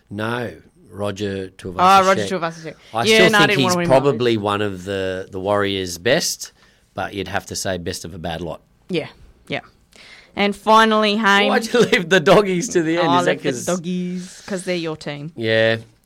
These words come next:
Speaker 1: This, you know what? Shouldn't have been because it's the team I watched the most, obviously being a Bulldog supporter. I really, really found this one hard to pick.
Speaker 2: Yep.
Speaker 1: And in the end, I probably had to go with the person that I see working the hardest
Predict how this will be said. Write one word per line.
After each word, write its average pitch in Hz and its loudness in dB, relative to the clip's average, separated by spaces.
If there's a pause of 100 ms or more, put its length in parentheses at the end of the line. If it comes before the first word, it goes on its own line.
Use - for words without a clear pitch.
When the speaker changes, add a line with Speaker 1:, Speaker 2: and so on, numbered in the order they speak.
(600)
Speaker 1:
This, 175 0
you 170 0
know 185 4
what? 190 0 (340)
Shouldn't 190 -2
have 196 0
been 208 2
because 131 -4
it's - -12
the 113 -10
team 139 -2
I 113 -2
watched 110 -6
the 101 -10
most, 110 -6
obviously 98 -12
being 95 -10
a 95 -10
Bulldog 95 -10
supporter. 113 -8
I 95 -6
really, 117 0
really 101 -4
found 95 -6
this - -12
one 95 -10
hard 90 -10
to - -16
pick. - -6 (220)
Speaker 2:
Yep. 170 -4 (920)
Speaker 1:
And 113 -6
in 139 -2
the 117 -2
end, 117 -2
I 110 -2
probably 123 -4
had 110 -4
to 104 -8
go 104 -4
with 101 -12
the - -20
person 110 -6
that 104 -10
I 98 -6
see 98 -8
working 104 -8
the 95 -10
hardest 107 -2